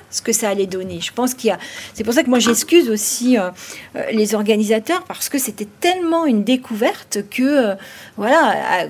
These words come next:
jusqu'où peut aller une femme, euh, et puis on avait encore cette image de la femme, euh, qu'il faut protéger, pas en faire de trop, et cetera, et cetera,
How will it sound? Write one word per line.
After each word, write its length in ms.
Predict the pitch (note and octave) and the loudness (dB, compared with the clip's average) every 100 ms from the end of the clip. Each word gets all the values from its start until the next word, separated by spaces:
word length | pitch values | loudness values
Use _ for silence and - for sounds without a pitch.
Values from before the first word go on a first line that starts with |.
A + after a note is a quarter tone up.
| - | -6
jusqu'où 400 | G#3 C4+ - D4+ | -2 -2 2 2
peut 100 | B3+ | 4
aller 200 | A3+ G#3 | 2 4
une 120 | G#3 | 0
femme, 640 | G#3 - A#3 B3+ C#4 C#4+ B3+ B3 | -2 -2 0 2 2 2 0 -2
euh, 460 | - - - - - | -4 -4 -4 -6 -2
et 200 | G#3+ G3+ | -2 -2
puis 280 | - A#3+ | -4 2
on 200 | C4 G3+ | 2 2
avait 340 | G3 G3 G3+ C4 | 0 0 4 4
encore 300 | A3+ A3 A3+ | 4 -2 -2
cette 260 | A3 G3+ | -2 -4
image 300 | G#3+ G#3 A3+ | -2 0 0
de 80 | G#3+ | 0
la 180 | F#3+ F3+ | -2 -4
femme, 640 | G3+ - G3+ G#3+ A3 A3 | -6 -4 -2 0 0 0
euh, 80 | F#3 F3 - - | -2 -4 -14 -18
qu'il 120 | - - | -12 0
faut 100 | A3+ | 0
protéger, 800 | - G#3 G3+ F#3+ F3+ A3 A3+ | 2 -4 -2 -2 2 4 4
pas 140 | A3+ G#3 | 2 -4
en 60 | |
faire 240 | F#3+ A3 F#3+ | -2 -2 -2
de 140 | F#3 | -4
trop, 460 | F3+ - A3 A3 A3+ | -8 -4 4 6 6
et 100 | G#3 | 2
cetera, 340 | - F3+ F3 | -10 -10 -8
et 60 | E3+ | -8
cetera, 540 | F#3+ F3 F3 F3+ C4 | -10 -6 -4 0 0